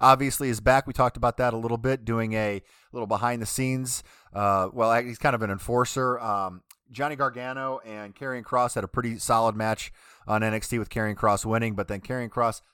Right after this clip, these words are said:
chokes out Samoa Joe, which, Rod, that means he's probably cleared.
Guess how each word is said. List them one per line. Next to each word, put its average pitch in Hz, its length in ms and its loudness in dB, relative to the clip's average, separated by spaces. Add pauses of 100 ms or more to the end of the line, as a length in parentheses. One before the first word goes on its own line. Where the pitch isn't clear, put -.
chokes - 440 0
out 143 240 6
Samoa 117 380 4
Joe, 127 320 2
which, 98 220 -6
Rod, 117 420 2
that 175 160 -4
means 175 220 -10
he's 196 140 -14
probably 151 520 -4
cleared. 110 500 -4